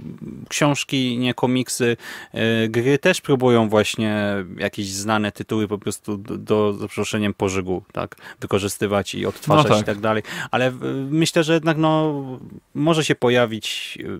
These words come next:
Speaker 1: nowa seria, tak, z, bardzo podobna, która będzie de facto kopią, tylko,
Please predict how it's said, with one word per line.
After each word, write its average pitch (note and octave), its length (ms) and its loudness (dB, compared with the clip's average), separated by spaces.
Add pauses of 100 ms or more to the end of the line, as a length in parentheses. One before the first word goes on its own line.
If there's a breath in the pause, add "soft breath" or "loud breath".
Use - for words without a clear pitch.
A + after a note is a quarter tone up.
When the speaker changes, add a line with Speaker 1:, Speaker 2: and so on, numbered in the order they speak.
Speaker 1:
nowa A2 520 2
seria, F#2+ 600 -2
tak, G#2 280 -10
z, G2 420 -2 (360)
bardzo B2 260 0
podobna, B2+ 420 0
która A#2+ 160 0
będzie A#2 160 -2
de A#2+ 80 0
facto - 260 -2
kopią, C#3+ 460 -2
tylko, A#2+ 380 2